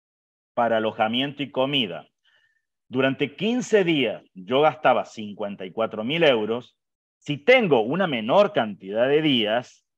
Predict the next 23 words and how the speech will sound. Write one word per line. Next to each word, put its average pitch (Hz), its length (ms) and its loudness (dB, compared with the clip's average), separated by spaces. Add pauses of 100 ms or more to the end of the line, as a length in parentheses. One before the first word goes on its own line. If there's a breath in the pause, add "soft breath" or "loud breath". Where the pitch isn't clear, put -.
(120)
espero 117 480 -2
gastar 120 420 -2
menos 110 720 -4
también. 92 560 -14 (360)
Porque 151 360 6
en 135 60 0
este 131 200 -8
caso 135 260 0
estamos - 240 0
pensando 139 460 -2
que 123 160 0
es - 80 -8 (280)
disminuye 131 760 0
la 170 80 4
cantidad 143 360 -2
de 160 120 0
días, 117 380 -6
entonces 120 520 -6
debe 135 240 0
disminuir 139 720 -4
proporcionalmente 117 1600 -4
los 104 380 -6
gastos. 82 560 -16